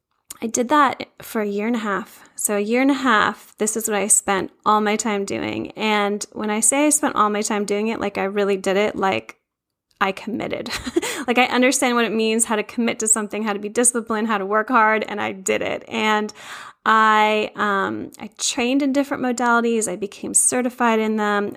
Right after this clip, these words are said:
I trained myself in certain modalities. I went and saw all sorts of healers. I took programs.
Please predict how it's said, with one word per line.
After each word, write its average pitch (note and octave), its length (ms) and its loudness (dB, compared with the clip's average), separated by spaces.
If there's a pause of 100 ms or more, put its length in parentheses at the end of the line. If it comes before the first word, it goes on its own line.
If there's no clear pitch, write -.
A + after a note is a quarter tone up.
I F#3+ 180 -6 (220)
trained G#3+ 380 -4
myself D4 800 0
in B3+ 140 0
certain B3 340 0
modalities. A3+ 880 2 (160)
I G3 480 -2 (400)
went A#3+ 240 2
and A3+ 120 0
saw G3+ 360 4 (120)
all C4 240 2
sorts G#3+ 400 0
of G3 160 -2
healers. B3+ 760 2
I F#3+ 100 0
took - 420 -8
programs. A#3+ 920 2